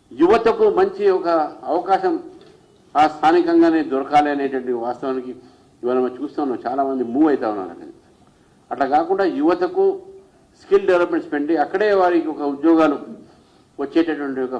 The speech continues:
ప్రయత్నం కూడా ఈ పురపాలక సంఘంలో చేస్తాం. వికసిత్ తెలంగాణలో వికసిత్ మున్సిపాలిటీ, ఈ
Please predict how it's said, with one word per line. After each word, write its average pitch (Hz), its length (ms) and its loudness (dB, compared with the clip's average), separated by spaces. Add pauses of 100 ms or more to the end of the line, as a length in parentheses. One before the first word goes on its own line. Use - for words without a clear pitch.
ప్రయత్నం 135 400 -6
కూడా 151 140 -2 (680)
ఈ 131 120 -8
పురపాలక 139 500 0
సంఘంలో 131 380 -2
చేస్తాం. 165 300 -2 (680)
వికసిత్ 208 500 -2 (140)
తెలంగాణలో 170 600 2 (160)
వికసిత్ 190 440 -2 (100)
మున్సిపాలిటీ, 170 600 2 (920)
ఈ 302 80 2